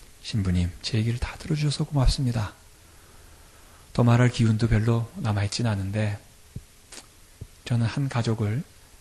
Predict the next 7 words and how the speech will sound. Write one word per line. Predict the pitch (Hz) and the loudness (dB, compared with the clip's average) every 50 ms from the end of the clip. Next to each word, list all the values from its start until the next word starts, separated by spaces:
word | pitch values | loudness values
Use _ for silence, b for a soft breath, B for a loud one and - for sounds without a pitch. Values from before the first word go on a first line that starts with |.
| - - - - - | -20 -20 -18 -4 0
몰살시킨, | 110 113 110 - - 131 123 120 - - - - 110 104 - - - - - - - - - - - - - - - - - - | 2 2 2 2 2 2 2 2 0 -2 -4 -4 -6 -6 -6 -10 -16 -20 -20 -20 -20 -20 -20 -20 -20 -20 -20 -20 -20 -20 -20 -16
술 | - - - 151 | -6 -2 -2 -2
때문에 | - - 143 120 110 107 107 107 104 - - - - - - - - - - - - - - - - - - - - - - - | 0 -2 -4 -4 -4 -4 -4 -6 -8 -8 -12 -20 -20 -20 -20 -20 -20 -20 -20 -20 -20 -20 -20 -20 -20 -20 -20 -20 -20 -20 -12 -6
몰살시킨 | - 107 - - - 117 110 - - - - 127 117 107 - - - - - - - - - - - - - - - - - - - - - - - - - - - - - - | -4 -2 -2 -2 -2 -2 -2 -4 -4 -4 -2 -2 -4 -4 -6 -12 -20 -20 -20 -20 -20 -20 -20 -20 -20 -20 -20 -20 -20 -20 -20 -20 -20 -20 -20 -20 -20 -20 -20 -20 -20 -20 -10 -4
용서받지 | - 107 107 107 - 120 120 117 - - - 135 | -4 -2 -2 0 0 0 0 0 -2 -2 -2 -2
못할 | 120 101 98 - - 123 113 110 | 0 0 0 0 0 0 0 0
죄인입니다. | - - 110 104 107 110 113 117 120 117 127 117 110 - | 0 0 2 2 2 0 0 -2 -2 -2 -4 -6 -8 -8